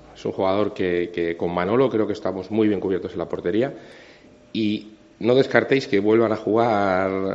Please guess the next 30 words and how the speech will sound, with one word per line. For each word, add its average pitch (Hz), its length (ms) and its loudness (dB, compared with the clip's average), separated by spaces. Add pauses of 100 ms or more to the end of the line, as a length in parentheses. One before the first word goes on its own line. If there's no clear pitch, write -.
(560)
los 104 260 2
dos 135 220 4
o 120 40 0
alternando 98 420 -2
porterías. - 540 -10
O - 40 -14
sea, 82 640 -10
así 90 220 -10
de 98 100 -2
claro 98 200 -2
lo 104 80 0
digo, 120 200 2
porque 92 240 -4
a 85 60 0
lo 85 60 -4
mejor 87 240 -2
ahora 92 140 2
otra 92 220 -2
vez, 90 140 -4
mañana 90 280 -4
juega 90 180 -2
Manolo, 98 240 2
ya 95 120 -2
te 101 60 -2
digo, 98 260 0 (840)
eh, 92 200 -6
primero 101 320 6
porque 92 180 6
creo 98 220 4
que, 92 600 0